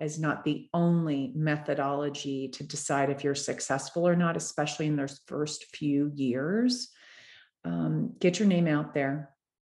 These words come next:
right? Make a reputation for yourself and recognize, you know, what is your unique gift? 'Cause I believe that everyone has something special to offer.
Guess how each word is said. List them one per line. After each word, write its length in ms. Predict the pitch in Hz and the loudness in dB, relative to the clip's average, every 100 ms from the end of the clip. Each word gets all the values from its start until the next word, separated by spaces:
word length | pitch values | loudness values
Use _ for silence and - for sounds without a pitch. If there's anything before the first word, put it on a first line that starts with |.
| _ _ _ - - | _ _ _ -18 -6
right? 320 | 156 147 151 - | 0 0 -2 -4
Make 300 | 170 165 151 | 0 2 2
a 40 | |
reputation 680 | 170 156 151 - 151 - 151 | 2 2 0 0 0 0 -4
for 140 | 151 147 | -2 -4
yourself 680 | 143 147 156 135 135 135 - | -4 -2 2 4 2 -2 -6
and 180 | 151 147 | -4 0
recognize, 640 | 131 127 147 147 135 135 | 0 0 -2 0 0 0
you 60 | 143 | -2
know, 100 | 139 | -2
what 220 | 135 139 | -2 0
is 140 | 151 151 | 0 0
your 320 | 151 151 151 | 0 0 -2
unique 460 | 151 151 139 139 _ | -2 0 -2 -6 _
gift? 400 | 175 147 135 - | 0 2 0 -8
'Cause 200 | - 151 | -8 -6
I 80 | 143 | -4
believe 380 | 143 143 143 139 | -4 0 0 0
that 140 | 143 135 | 0 0
everyone 420 | 143 156 143 135 | 0 -2 -2 -2
has 200 | 139 - | -4 -6
something 300 | 139 139 123 | -8 -4 -4
special 380 | - - - - | -4 -10 -10 -12
to 120 | - - | -12 -12
offer. 400 | - - - | -12 -14 -20